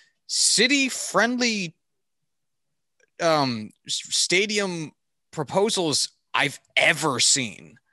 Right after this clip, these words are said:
And it makes the fact that this is getting drawn out so much kind of interesting. Um, so let's walk through some of the facts and figures real quick.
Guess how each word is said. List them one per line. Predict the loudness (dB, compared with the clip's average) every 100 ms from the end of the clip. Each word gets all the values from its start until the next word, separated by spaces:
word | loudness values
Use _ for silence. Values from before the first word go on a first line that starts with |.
| _ _ _ _ _ _ _ _ _ _ _ _ _ _ _ _ 0
And | 4 4 2 0 -2 -2 -8 _ _ _ _ _ _ _ _ _ _ _ _ _ -6
it | -6
makes | -4 0 2 2 0
the | 0
fact | 0 -2 -2
that | -2
this | 0 2
is | 2 2 2 0 -6 -20 -2
getting | 2 2 2 -2
drawn | 0 2 2
out | 2 0
so | 0 0 0 0
much | 0 -2 -4 -8
kind | -10 0 2 4
of | 2
interesting. | 0 0 -2 -2 -4 -12 -20 _ _ _ _ _ _ _ _
Um, | -2 0 0 -2 -10 _ _ -4
so | 2 2
let's | 4 2 2 6
walk | 4 4
through | 0
some | 0 0
of |
the | 0
facts | 0 0 0
and | -4
figures | -2 -2 -4
real | -2 -4
quick. | -2 -4 -6